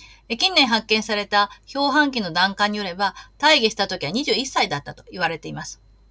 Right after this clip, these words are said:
これ以後も独身を通し、四十歳頃出家します。で、藤原俊勢和歌の師とし、古来風亭賞は、まあ、俊勢からですね、捧げられたもの、伝書ということになってます。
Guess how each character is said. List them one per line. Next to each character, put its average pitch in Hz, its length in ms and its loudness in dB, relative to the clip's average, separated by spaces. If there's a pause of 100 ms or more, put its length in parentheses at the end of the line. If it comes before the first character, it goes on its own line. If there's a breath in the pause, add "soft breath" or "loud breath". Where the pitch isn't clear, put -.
(720 soft breath)
こ 330 80 2
れ 392 140 8
以 403 40 2
後 349 80 4
も 220 140 2
独 202 260 -2
身 247 120 -2
を 240 80 -2
通 233 200 0
し、 202 380 -4 (240 soft breath)
四 262 260 2
十 330 120 0
歳 311 220 2
頃 277 180 2
出 - 200 -6
家 170 120 -6
し 165 160 -8
ま 151 120 -6
す。 - 140 -20 (720 soft breath)
で、 302 80 0
藤 294 220 2
原 320 200 6
俊 330 280 -2
勢 247 100 4
和 226 140 2
歌 247 140 4
の 190 120 -2
師 - 100 -10
と 180 120 -8
し、 226 320 -6 (260 soft breath)
古 247 100 0
来 254 200 6
風 262 180 -6
亭 254 220 2
賞 196 180 -8
は、 254 200 2 (180 loud breath)
ま 196 80 -6
あ、 - 20 -4
俊 233 260 -2
勢 190 200 -4
か 151 100 -2
ら 139 80 -4
で 131 80 -8
す - 100 -10
ね、 233 160 -6 (140 soft breath)
捧 208 240 -2
げ 202 140 2
ら 185 80 4
れ 185 100 0
た 180 120 -4
も 269 100 -2
の、 311 160 -2 (180)
伝 185 160 2
書 180 140 -6
と 170 80 -6
い - 20 -4
う 165 60 -8
こ 165 80 -6
と 339 80 -2
に 226 80 0
な 160 80 -2
っ - 60 -8
て 120 100 -14
ま 110 100 -10
す。 - 160 -18